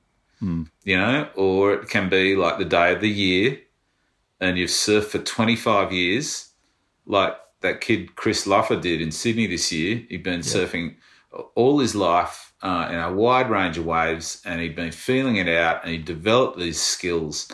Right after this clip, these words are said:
Speaker 2: and he got a couple of really great boards for bigger waves, and then, you know, the wave of the century shows up on his home reef there at Deadman's in Sydney,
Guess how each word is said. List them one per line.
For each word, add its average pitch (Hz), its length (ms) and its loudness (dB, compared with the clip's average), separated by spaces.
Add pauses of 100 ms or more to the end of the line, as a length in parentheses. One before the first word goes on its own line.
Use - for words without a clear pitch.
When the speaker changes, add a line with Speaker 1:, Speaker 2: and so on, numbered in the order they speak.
(420)
Speaker 2:
and 85 280 -2
he 85 80 -6
got 98 240 2
a 107 140 2
couple 87 220 -2
of 82 100 0
really 107 260 2
great 90 280 0
boards 85 320 -2
for 90 80 -10
bigger 82 220 0
waves, 80 640 -2
and 87 180 -6
then, 85 340 -6 (540)
you 107 80 -2
know, 87 160 0
the 87 100 0
wave 98 280 4
of 98 80 0
the 90 40 -2
century 90 480 -2
shows 82 320 0
up 80 220 -2
on 82 160 -4
his - 520 -6 (500)
home 95 400 0
reef 82 440 -2 (160)
there 82 220 -2
at 76 100 -6
Deadman's 82 560 -4
in 82 80 -8
Sydney, 82 500 -4